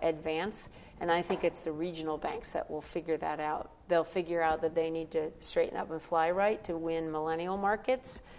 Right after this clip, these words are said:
so they won't, they, they can steal deposits away from the big banks. You just saw Bank of the West agreed to divest from fossil fuels over a timeline and pay their employees at least fifteen dollars an hour.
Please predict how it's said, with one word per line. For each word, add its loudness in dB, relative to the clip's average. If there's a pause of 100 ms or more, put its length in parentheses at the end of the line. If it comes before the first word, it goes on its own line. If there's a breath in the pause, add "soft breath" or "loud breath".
(160 loud breath)
so 0
they 10
won't, 2
they, 4
they 6
can -4
steal 0
deposits 0
away 4
from -2
the 0
big 0
banks. 0 (240 loud breath)
You -4
just 8
saw 10
Bank 4
of 0
the 2
West 4
agreed 0
to -8
divest 2
from -6
fossil 2
fuels 0
over 0
a 2
timeline -4 (400 loud breath)
and 0
pay 4
their 6
employees 4
at -6
least -4
fifteen -4
dollars 0
an -4
hour. 0